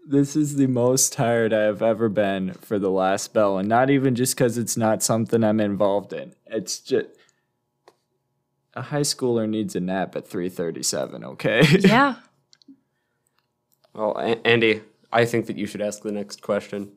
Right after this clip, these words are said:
Speaker 3: It's
Speaker 1: Oh, this is,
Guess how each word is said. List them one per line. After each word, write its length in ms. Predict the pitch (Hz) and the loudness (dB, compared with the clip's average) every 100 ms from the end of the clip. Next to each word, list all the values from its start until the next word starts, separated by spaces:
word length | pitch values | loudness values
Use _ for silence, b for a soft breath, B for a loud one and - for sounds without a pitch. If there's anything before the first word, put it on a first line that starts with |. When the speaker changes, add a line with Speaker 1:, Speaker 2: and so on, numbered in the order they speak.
| - | -6
Speaker 3:
It's 360 | 110 - - - _ _ _ _ _ _ | -6 -4 -10 -20 _ _ _ _ _ _
Speaker 1:
Oh, 380 | - 165 175 151 | 2 4 6 6
this 340 | 135 156 160 160 | 6 4 2 4
is, 480 | 156 147 135 - | 6 6 2 -4